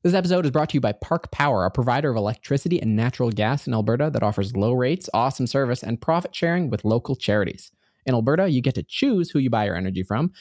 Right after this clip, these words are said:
and Park Power has low overhead, and chances are you'll save money if you switch. You can find out how much money you will save by visiting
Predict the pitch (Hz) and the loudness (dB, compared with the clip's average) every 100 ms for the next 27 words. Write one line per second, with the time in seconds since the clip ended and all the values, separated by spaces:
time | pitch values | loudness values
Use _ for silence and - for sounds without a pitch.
0 | - 101 95 160 - 170 208 175 117 107 | -8 -6 -2 -2 0 0 2 0 0 2
1 | 113 104 110 156 180 220 - _ - - | 2 2 0 0 0 -2 -4 _ -8 -4
2 | 208 247 - 233 240 220 - 220 208 208 | -2 -2 0 -2 0 -2 0 0 2 2
3 | 147 104 87 - - - - _ _ - | 0 -2 -4 -6 -8 -10 -20 _ _ -2
4 | 139 139 170 185 170 175 196 170 180 175 | 0 2 2 2 2 0 2 0 0 0
5 | 131 160 202 180 110 107 104 101 101 | 0 0 0 0 0 0 0 0 -4